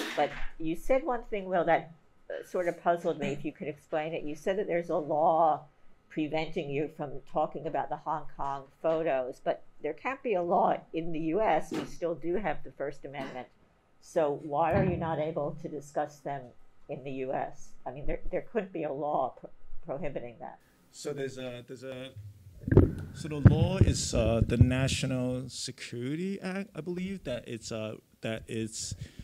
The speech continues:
Speaker 2: in China. But in, in their,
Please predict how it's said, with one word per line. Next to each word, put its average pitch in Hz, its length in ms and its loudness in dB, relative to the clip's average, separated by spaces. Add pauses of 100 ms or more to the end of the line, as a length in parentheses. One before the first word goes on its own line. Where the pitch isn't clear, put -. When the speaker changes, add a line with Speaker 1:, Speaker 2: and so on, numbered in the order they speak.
(540)
Speaker 2:
in 135 140 2
China. 127 480 -2 (400)
But 135 120 0 (180)
in, 135 240 2
in 135 280 0
their, 151 420 2